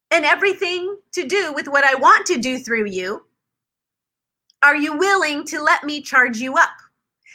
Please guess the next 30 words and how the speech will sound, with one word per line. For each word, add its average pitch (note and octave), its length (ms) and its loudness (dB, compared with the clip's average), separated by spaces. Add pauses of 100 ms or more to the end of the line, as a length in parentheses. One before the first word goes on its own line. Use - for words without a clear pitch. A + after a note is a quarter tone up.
(160)
If D4+ 180 -4
you C#4+ 260 -4
are, F4+ 560 6 (260)
come, E4 540 2
let's D4+ 320 -4
sit - 200 -4
for D#4+ 140 0
a C#4 80 2
second B3 500 -2 (180)
and C#4+ 100 -2
let's C#4 240 -4
start E4 460 4
our C4 200 6
day C4+ 720 0 (540)
the C4+ 140 2
right D4 360 2
way, A3 460 -4 (540)
knowing D4 580 2
that C#4+ 240 0
eighty F#4 220 2
percent E4+ 420 0
of C4+ 80 0
what C4+ 180 0
you C4+ 140 -8
were C4+ 140 -2
going E4+ 360 -2
to D#4+ 120 -8
do A3 340 -4
is A#3 160 -8
worthless C#4+ 640 2